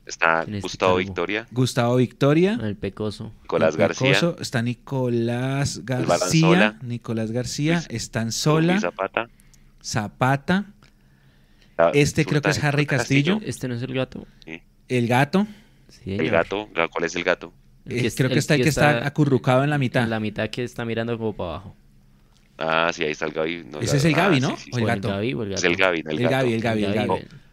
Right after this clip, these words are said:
Speaker 2: se confunden esas
Speaker 1: Acuérdese que el
Speaker 2: entradas.
Speaker 1: Pecoso fue el que sacó al, al gato para entrenar con la juvenil, entonces el gato no
Speaker 3: Sí.
Speaker 1: puede estar ahí.
Speaker 2: Ah, ok, sí, tienes razón.
Speaker 1: Está el Pecoso.
Speaker 3: Pero el gato alcanzó a jugar con el Pecoso los seis partidos, los primeros partidos,
Speaker 1: Los seis
Speaker 3: cuando hicimos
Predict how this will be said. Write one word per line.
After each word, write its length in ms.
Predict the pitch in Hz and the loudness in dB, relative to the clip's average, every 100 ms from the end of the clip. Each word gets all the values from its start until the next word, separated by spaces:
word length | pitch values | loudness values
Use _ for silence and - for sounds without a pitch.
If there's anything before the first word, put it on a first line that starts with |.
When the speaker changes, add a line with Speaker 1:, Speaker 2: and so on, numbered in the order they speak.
| _ - | _ -12
Speaker 2:
se 180 | 113 | -10
confunden 460 | - 107 101 123 113 | -6 -6 -4 -2 0
esas 200 | 113 - | 0 -2
Speaker 1:
Acuérdese 260 | 107 107 107 | -2 -4 -2
que 100 | 107 | -4
el 60 | |
Speaker 2:
entradas. 200 | 90 90 | -2 -4
Speaker 1:
Pecoso 380 | - 87 87 98 | -4 -6 -6 -8
fue 120 | 98 101 | -6 -6
el 40 | |
que 100 | 104 | -4
sacó 240 | 107 - 87 | -6 -4 -6
al, 100 | 82 85 | -4 -6
al 160 | 90 | -4
gato 260 | 90 95 - | -2 -2 -4
para 80 | 101 | -6
entrenar 340 | 98 90 82 | -2 -2 -4
con 140 | - 90 | -4 -6
la 60 | |
juvenil, 420 | 98 87 73 90 | -4 -6 -2 -2
entonces 200 | 82 73 | -2 -2
el 80 | 82 | -4
gato 200 | 80 - | -2 -2
no 80 | 110 | -4
Speaker 3:
Sí. 40 | |
Speaker 1:
puede 120 | 90 82 | -4 -6
estar 200 | 85 82 | -4 -4
ahí. 120 | 95 | -4
Speaker 2:
Ah, 140 | 98 | -6
ok, 160 | 95 - 98 | -8 -8 -8
sí, 180 | 95 98 | -8 -10
tienes 200 | - 95 | -10 -10
razón. 340 | 95 92 90 92 - - - - _ - - _ - | -10 -12 -14 -18 -20 -20 -20 -20 _ -20 -20 _ -14
Speaker 1:
Está 220 | 78 - | -8 -4
el 80 | 85 | -2
Pecoso. 460 | 90 - 95 78 - - - - _ _ _ _ _ _ _ _ _ _ _ _ - - - - - | -2 -4 -6 -8 -14 -20 -20 -20 _ _ _ _ _ _ _ _ _ _ _ _ -20 -20 -20 -20 -6
Speaker 3:
Pero 180 | - 143 | 2 4
el 80 | 135 | 4
gato 220 | 127 127 | 4 2
alcanzó 260 | 151 165 131 | 0 0 2
a 40 | |
jugar 260 | 135 143 143 | 2 2 0
con 160 | 147 | -2
el 80 | 139 | -2
Pecoso 340 | 135 - 113 135 | -4 -4 -2 0
los 140 | 139 | 0
seis 180 | 131 107 | 0 -2
partidos, 400 | 131 - 135 135 - | -4 -2 -2 -4 -6
los 220 | 113 - | -6 -4
primeros 280 | 107 110 - | -4 -4 -4
partidos, 300 | 113 160 - | -2 2 2
Speaker 1:
Los 80 | |
seis 160 | - 156 | 2 0
Speaker 3:
cuando 120 | 113 | 0
hicimos 140 | - | 0